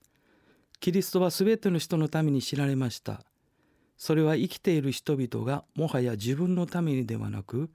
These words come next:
自分のために死んでよみがえった方のために生きるためですとあります。同じ第二コリント五章十七節、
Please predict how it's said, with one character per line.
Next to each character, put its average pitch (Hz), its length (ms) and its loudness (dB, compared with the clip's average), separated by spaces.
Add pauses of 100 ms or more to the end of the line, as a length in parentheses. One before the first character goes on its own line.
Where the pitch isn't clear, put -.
(400)
自 117 160 -2
分 165 200 0
の 165 100 0
た 165 160 -2
め 151 80 2
に 123 120 0
死 190 180 -2
ん 156 100 0
で 131 80 2
よ 123 140 2
み 170 160 2
が 175 100 0
え 170 60 0
っ 160 60 -8 (160)
た 117 120 -4
方 139 280 -6
の 110 120 -4
た 131 160 -6
め 117 120 -4
に 123 140 0
生 - 120 -6
き 185 140 -4
る 127 120 -6
た 131 140 -6
め 117 120 -4
で 117 120 -4
す - 160 -10 (400)
と 147 120 -6
あ 104 60 -8
り 107 120 -12
ま 98 120 -10
す。 - 220 -18 (1300)
同 170 200 2
じ 170 140 2
第 185 180 2
二 180 100 0
コ 185 100 2
リ 180 100 4
ン 160 60 0
ト 139 120 -2
五 147 100 0
章 135 220 -2
十 131 200 -4
七 127 220 -2
節、 143 460 -12